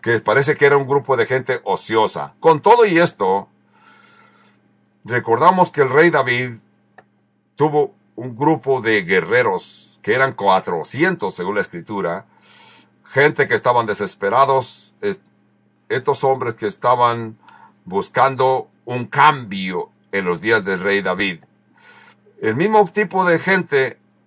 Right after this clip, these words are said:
pero cuando el rey David vino a ser el rey, y ellos acompañaron al rey David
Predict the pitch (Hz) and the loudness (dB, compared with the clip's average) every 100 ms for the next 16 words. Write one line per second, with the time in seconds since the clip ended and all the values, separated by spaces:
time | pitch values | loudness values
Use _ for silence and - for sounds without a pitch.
0 | _ 113 107 104 101 87 _ _ _ _ | _ -2 2 2 2 -2 _ _ _ _
1 | - 98 95 92 90 104 175 175 156 135 | -2 0 0 -2 -4 0 0 0 -2 -4
2 | 120 _ 113 117 101 - 104 104 - 80 | -6 _ -8 -6 -4 -2 -4 -4 -8 -10
3 | 73 71 101 78 78 78 76 _ _ - | -10 -6 -4 -4 -8 -12 -18 _ _ -20
4 | - - _ _ _ _ _ - 104 101 | -20 -20 _ _ _ _ _ -6 -2 2
5 | 110 143 143 135 - - _ _ _ _ | 4 6 4 2 -6 -14 _ _ _ _
6 | - 98 - 101 92 113 160 156 123 113 | -4 -4 -2 -4 -2 2 6 6 6 4
7 | 131 127 117 131 131 | 2 4 0 -2 -6